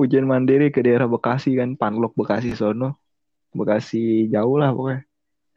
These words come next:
Eh, akhirnya alhamdulillah gue masuk, anjing. Padahal gue sebelumnya, gue udah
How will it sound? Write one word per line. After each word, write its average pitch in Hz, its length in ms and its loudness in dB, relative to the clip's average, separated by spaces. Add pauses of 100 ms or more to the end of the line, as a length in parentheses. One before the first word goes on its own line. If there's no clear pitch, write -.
(440)
Eh, 170 200 4
akhirnya 139 480 2
alhamdulillah 123 400 0
gue 147 160 2
masuk, 151 400 -2
anjing. 135 240 -8 (160)
Padahal 151 240 2
gue 196 200 0 (760)
sebelumnya, 151 680 2 (560)
gue 165 200 2
udah 151 240 4